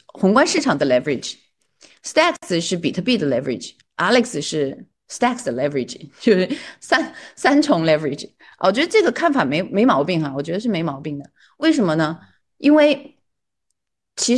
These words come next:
实真的你说一个，呃，生态外的人，我们，比如说我们生态内的人，你可以玩B R C二零，你可以去，呃，玩，呃，A R C二零，你也可以玩 Ordinals，这些都，都可以玩。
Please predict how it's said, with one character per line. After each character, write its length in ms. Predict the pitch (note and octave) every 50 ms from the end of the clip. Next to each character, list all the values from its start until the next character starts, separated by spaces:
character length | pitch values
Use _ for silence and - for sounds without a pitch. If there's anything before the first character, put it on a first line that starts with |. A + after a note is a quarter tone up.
| -
实 380 | - C4 C#4 B3 - - - _ _ _ _ _ _ _ _ _ _ _ _ _ _ _
真 180 | - - D#4 E4+
的 80 | F4 E4
你 180 | C4+ A#3 F3 D#3+
说 120 | - G3+
一 140 | G#3 G3 F3+
个， 280 | F3 F#3+ F#3 E3+ D3+ C3+ - -
呃， 300 | E3+ C#3+ C3 - - _ _ _ _ _ _ _ _ _ _
生 180 | - - - C#4+
态 160 | C#4+ C#4+ D4
外 260 | C4+ D4+ C#4 A#3+ G3+
的 120 | E3+ E3 D3+
人， 120 | C#3 C3 C3+
我 100 | D#3 D#3+
们， 100 | E3 E3 - _
比 60 | - F#3
如 40 | F3
说 80 | G3
我 40 | G3+
们 80 | E3+ E3+
生 120 | - B3+
态 160 | C4+ C#4 D4+
内 220 | D4+ D#4+ E4+ E4 C4
的 80 | G3
人， 180 | E3+ D#3 C#3+ D3+
你 80 | D#3 D3
可 140 | - -
以 40 | F3 E3+
玩 140 | D3 C3+ C3+
B 100 | D#3+ D3+
R 80 | D3+
C 140 | D#3+ - E3+
二 100 | E3 D3 D3
零， 220 | D3 B2 - - - _ _ _ _ _ _ _ _ _ _ _ _ _
你 180 | F3+ F#3 E3+
可 180 | E3+ - F#3 D3+
以 240 | E3 D#3+ D#3 C#3 A#2+ -
去， 800 | - - - E3 D3+ C#3 C3+ C3 A#2+ A#2 G2 E2 D#2 - - - _ _ _
呃， 180 | - C#3+ C#3 G#2
玩， 640 | G#2+ B2+ A#2+ A2 A2 A2+ B2+ A2+ - - _ _ _ _ _ _ _ _
呃 320 | - D#3 D3 C#3 C3 - -
，A 100 | - F3+ F3
R 80 | E3+
C 140 | F3 F3 F3
二 200 | D#3 D3 D3 C3
零， 260 | A2 - - - - _
你 140 | - - F#3
也 60 | G3
可 120 | E3+ - G3+
以 20 |
玩 180 | F#3 E3+ C#3+ C#3+ -
Ordinals， 600 | D#3 E3+ E3+ F3 D#3+ D#3 C#3 - D#3+ - - - _ _ _ _ _ _ _
这 120 | - B3
些 140 | A#3+ C4 A#3 A#3+ A#3+ - - _
都， 240 | - A#3+ C4+ B3+ -
都 140 | - - C#4+
可 140 | C#4 - -
以 60 | D3
玩。 280 | D3 B2+ - - -